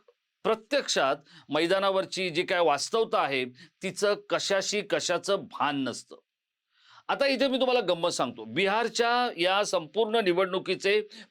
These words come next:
प्रमुख होते कृष्णा अलवरू. आता या कृष्णा अलवरूंनी अशा पद्धतीत तिकीट वाटपांच्या,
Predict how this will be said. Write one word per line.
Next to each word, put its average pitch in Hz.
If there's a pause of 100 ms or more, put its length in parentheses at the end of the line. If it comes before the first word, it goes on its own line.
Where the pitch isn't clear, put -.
प्रमुख 220
होते 156 (240)
कृष्णा -
अलवरू. 147 (580)
आता 240
या 269
कृष्णा 220
अलवरूंनी 233 (120)
अशा 247
पद्धतीत 233 (100)
तिकीट 233
वाटपांच्या, 202